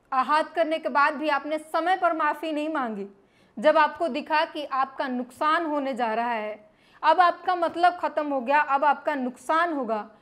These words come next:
उसके बाद आपने माफ़ी मांगी है। इसके पीछे का मंतव्य क्या है? लोगों का सवाल यही है कि आपने, आपको जब माफ़ी मांगने की ज़रूरत थी, तब आपने लगातार इंटरव्यू दिए, तब आपने माफ़ी नहीं मांगी,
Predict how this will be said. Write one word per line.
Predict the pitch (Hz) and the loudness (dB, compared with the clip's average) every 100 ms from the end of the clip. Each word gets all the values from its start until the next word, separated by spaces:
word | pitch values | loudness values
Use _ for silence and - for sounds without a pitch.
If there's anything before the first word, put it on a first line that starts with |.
| _ _ | _ _
उसके | 339 - 359 | -14 -6 2
बाद | 359 359 | 4 4
आपने | 339 302 277 302 | 2 2 -2 0
माफ़ी | 277 254 285 | 0 -2 -4
मांगी | 262 233 240 247 | -4 -4 -4 -6
है। | 208 - _ - | -6 -10 _ -20
इसके | 247 320 | -12 -12
पीछे | 320 285 262 320 | -10 -12 -8 -6
का | 269 277 | -4 -6
मंतव्य | 294 240 208 294 240 220 | -6 -6 -2 -2 0 -2
क्या | 214 240 | 0 0
है? | 233 220 - _ _ _ _ | 0 -4 -8 _ _ _ _
लोगों | 277 311 | 0 0
का | 330 | -4
सवाल | - 359 311 320 330 | 0 2 4 4 4
यही | 330 349 330 | 0 0 0
है | 311 - _ _ _ _ _ _ _ _ _ _ _ _ - | -4 -6 _ _ _ _ _ _ _ _ _ _ _ _ -8
कि | 311 330 | -6 -2
आपने, | 285 285 311 330 | 2 2 0 2
आपको | 294 277 277 320 | 4 2 0 -2
जब | 302 262 | 0 2
माफ़ी | 285 277 330 | 0 0 -2
मांगने | 302 277 285 | -4 -2 -4
की | 302 | -6
ज़रूरत | 254 254 262 330 370 | -4 -2 0 2 0
थी, | 330 302 359 _ | -2 -8 -8 _
तब | 311 294 | 0 0
आपने | 277 294 294 | -2 -4 -4
लगातार | 269 269 240 247 254 277 | -2 -4 -2 -2 -2 -4
इंटरव्यू | 262 339 330 330 | 0 0 0 -2
दिए, | 247 294 285 294 - _ _ | -2 -2 -2 -6 -14 _ _
तब | 359 359 | 4 6
आपने | 339 339 311 | 4 4 0
माफ़ी | 320 285 277 277 277 320 | 2 0 0 -6 -6 -2
नहीं | 285 311 330 | 0 0 0
मांगी, | 285 240 233 262 | -2 -2 -6 -10